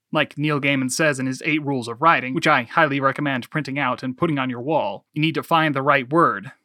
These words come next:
Just keep finding the right word and putting it down next to the other one. Keep going until you, at the end,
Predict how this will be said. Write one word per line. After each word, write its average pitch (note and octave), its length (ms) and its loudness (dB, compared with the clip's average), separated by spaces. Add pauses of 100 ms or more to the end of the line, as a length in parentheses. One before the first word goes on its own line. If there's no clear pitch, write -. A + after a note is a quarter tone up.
(200)
Just C#3 200 -2
keep D#3 200 -6
finding C#3+ 220 2
the C3 60 -2
right C3 240 0
word C#3 280 -4
and B2+ 100 -8
putting C#3+ 200 -4
it C3+ 100 -8
down D#3 260 0
next B2 240 -8
to - 80 -16
the D3 140 -4
other E3+ 120 -2
one. G2+ 280 -14 (180)
Keep F#3 160 0
going C#3 340 4
until C3+ 520 -6 (160)
you, C3+ 420 -8
at D3 140 0
the C3+ 160 -4
end, C3 240 -8